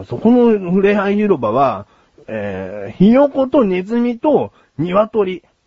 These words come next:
鶏？なんか他の、なんか変わった鳥もいたけど、鶏っぽい、チャボっぽい、えー、鳥でした。うん。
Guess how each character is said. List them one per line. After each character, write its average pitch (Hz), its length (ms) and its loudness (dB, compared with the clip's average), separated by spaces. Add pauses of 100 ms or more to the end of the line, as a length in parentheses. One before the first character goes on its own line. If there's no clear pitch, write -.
(180)
鶏？ 247 520 -4 (260)
な 196 100 2
ん - 20 0
か 156 100 -4
他 247 220 -2
の、 247 300 2
な 220 120 0
ん 220 40 -8
か - 80 -10
変 - 80 -8
わ 196 120 0
っ - 20 -16
た 233 100 -2
鳥 214 180 4
も 208 80 4
い 214 80 2
た 254 120 -2
け 165 80 -6
ど、 143 280 0 (220)
鶏 220 440 0
っ - 20 -14
ぽ - 200 0
い、 101 160 -8
チ - 80 -8
ャ 165 60 -4
ボ 214 100 -4
っ 208 40 -8 (100)
ぽ 320 140 0
い、 107 120 -6 (240)
え 95 520 -4
ー、 - 20 -14
鳥 123 180 -2
で 113 120 -8
し - 40 -18
た。 - 200 -10 (240)
う 113 40 0
ん。 104 500 -2